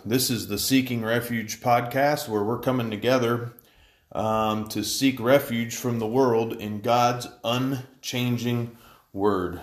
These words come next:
We know the world all around us is changing every day. Honestly, most of us don't think it's changing for the better. Looks, certainly looks like things are changing for the worse. But we have, uh, something that doesn't change, and that's God's word. That's where we go to seek refuge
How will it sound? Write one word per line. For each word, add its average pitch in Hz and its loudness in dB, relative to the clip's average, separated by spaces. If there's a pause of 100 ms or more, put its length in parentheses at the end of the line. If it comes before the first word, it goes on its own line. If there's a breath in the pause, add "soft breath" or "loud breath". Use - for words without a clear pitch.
We 98 -6
know 104 -2
the 101 -2
world 110 2
all 110 2
around 117 -2
us 107 -8
is 92 -12
changing 113 -6
every 110 -4
day. 135 2 (380 loud breath)
Honestly, 120 -4
most 117 -2
of 113 -2
us 113 -4
don't 117 0
think 110 -4
it's 107 -6
changing 107 -4
for 110 -4
the 101 -4
better. 113 0
Looks, 101 -10
certainly 104 -2
looks 107 -2
like 104 -2
things 107 -6
are 98 -8
changing 107 -4
for 107 -2
the 98 -2
worse. 120 0 (500 soft breath)
But 101 0
we 117 0
have, 120 2
uh, 110 4
something 120 -2
that 95 -8
doesn't 120 0
change, 101 -6
and 98 -8
that's 101 -6
God's 110 2
word. 101 0
That's 104 -4
where 101 -2
we 104 -6
go 104 -4
to 95 -6
seek 110 -6
refuge 95 -2